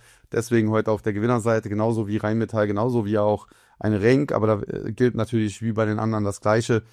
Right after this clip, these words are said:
Bisschen heiß gelaufen, äh, kann's jederzeit auch mal, wenn es, äh, tatsächlich denn,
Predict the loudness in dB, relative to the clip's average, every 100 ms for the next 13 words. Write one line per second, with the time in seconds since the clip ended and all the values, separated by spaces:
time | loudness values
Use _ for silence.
0 | _ _ -6 -2 0 2 0 0 2 2
1 | 2 0 0 -2 -2 -2 0 0 0 2
2 | 0 0 0 0 0 -2 -2 2 0 -2
3 | -6 -4 -2 -2 0 -2 -4 -2 0 -2